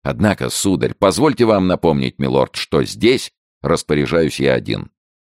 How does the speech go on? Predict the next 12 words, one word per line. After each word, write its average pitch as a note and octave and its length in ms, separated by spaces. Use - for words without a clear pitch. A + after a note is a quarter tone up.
«Отдаёте C3 560
ли C#3 100
вы C3+ 100
себе B2 280
отчёт - 460
в - 60
своих C2+ 360
словах, C2+ 420
милорд?» B1+ 360
высокомерно C2+ 680
спросил B1+ 400
Бекингем. G#1+ 680